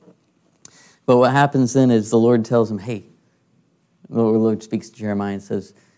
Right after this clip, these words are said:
"Your relative is coming to ask you to buy, uh, some property because you have the right of redemption." And then the person shows up, and Jeremiah's like, "Okay, well, this is confirmation from the Lord that this is from him." And so he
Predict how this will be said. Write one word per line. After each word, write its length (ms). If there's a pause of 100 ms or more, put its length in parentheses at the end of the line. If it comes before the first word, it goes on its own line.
(160)
"Your 500 (100)
relative 400
is 200
coming 340
to 100
ask 240
you 60
to 80
buy, 380 (680)
uh, 60
some 200
property 400
because 380
you 140
have 240
the 80
right 160
of 100
redemption." 580 (1040)
And 220
then 140
the 80
person 300
shows 340
up, 460 (360)
and 140
Jeremiah's 260
like, 100
"Okay, 280
well, 120
this 140
is 80
confirmation 640
from 160
the 100
Lord 300
that 140
this 240
is 240
from 240
him." 320 (400)
And 120
so 180
he 360